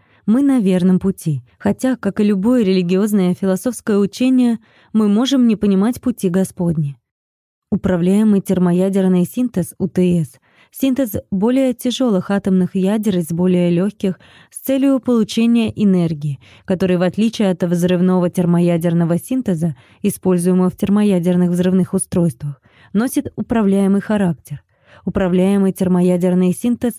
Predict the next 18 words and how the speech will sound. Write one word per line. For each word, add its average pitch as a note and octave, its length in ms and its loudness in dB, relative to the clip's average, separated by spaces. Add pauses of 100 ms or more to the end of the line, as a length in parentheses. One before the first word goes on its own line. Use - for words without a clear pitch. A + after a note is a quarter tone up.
(320)
отличается A3 760 0
от F3 100 -6
традиционной F3+ 680 0
ядерной A3 640 0
энергетики F#3+ 760 0
тем, E3+ 280 0
что - 200 -6
в - 60 -8
последней F#3 720 -2 (280)
используется C#4 760 -2
реакция A3 580 0
распада, E3+ 640 -2 (300)
в - 60 -20
ходе B3 260 -2
которой G#3+ 500 0
из F3+ 80 -2
тяжёлых F3+ 500 0
ядер A3+ 420 -2